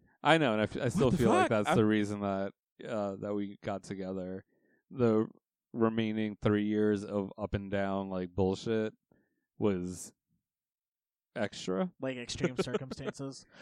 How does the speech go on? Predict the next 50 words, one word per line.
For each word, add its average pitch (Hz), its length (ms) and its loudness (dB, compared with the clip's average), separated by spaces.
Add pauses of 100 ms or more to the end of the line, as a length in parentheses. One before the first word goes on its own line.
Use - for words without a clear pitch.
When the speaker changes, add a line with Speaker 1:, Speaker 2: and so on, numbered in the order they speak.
Speaker 1:
Well, 208 200 8
Speaker 3:
Oh, 226 140 12
what 165 280 6
Speaker 1:
I - 20 8
Speaker 3:
was 254 120 4
it 277 100 2
that 247 120 6
Sandra 214 300 6
Bullock 196 220 2
said 180 180 4
in 156 120 -2
the 151 80 -4
movie 143 300 0
Speed? 113 640 -4
Uh, 120 600 -2 (140)
relationships 160 600 2
that 170 120 -2
start 160 280 2
under, 143 240 -2
like, 127 380 -4
extreme 143 400 -10
circumstances 127 720 -6
or 127 60 -6
something 135 280 -8
never 104 240 -8
work 101 240 -10
out. 98 160 -12 (340)
I 143 100 -2
don't, 160 180 -2
I'm 147 120 -2
paraphrasing. 113 600 -6
I 107 80 -10
don't 107 80 -6
remember. 104 220 0
Speaker 1:
Well, 160 360 8
but 165 60 4
I - 40 6
Speaker 3:
I - 40 4
Speaker 1:
mean, 160 100 4
we 151 60 0
Speaker 3:
should, 160 180 4
Speaker 1:
didn't 196 220 2
Speaker 3:
but - 60 -6
Speaker 1:
start 123 200 4
under 101 240 2
extreme 98 300 -4
circumstances, 95 680 -6
but 104 140 -2
I 107 60 -4
mean, 107 260 -4